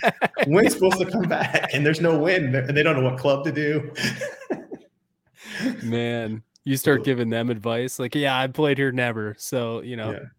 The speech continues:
Speaker 1: Pick up, pick up this club, you'll be fine. Oh, that's such a weird experience. So, so you've played there before, you've done it now.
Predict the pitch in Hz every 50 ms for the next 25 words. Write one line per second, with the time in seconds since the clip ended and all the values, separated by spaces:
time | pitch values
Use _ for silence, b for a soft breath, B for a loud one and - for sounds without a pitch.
0 | _ _ _ _ _ _ _ - 151 139 - 139 131 120 - _ - 147 139 -
1 | 135 123 113 120 123 120 - - 123 117 117 113 110 113 117 113 107 - - 120
2 | 117 113 110 107 101 b b b b b b b b b _ _ 135 135 139 135
3 | 131 131 135 - - - 143 - 160 131 104 98 101 104 113 127 135 131 123 -
4 | - - - 127 123 110 98 92 - _ _ - - - 160 143 131 117 b b
5 | b b b - - 147 180 - - 208 202 180 175 165 147 135 123 - - 127
6 | 113 101 95 87 90 101 110 - _ _ - 104 98 92 123 123 131 131 113 101
7 | 101 107 113 117 107 92 90 92 b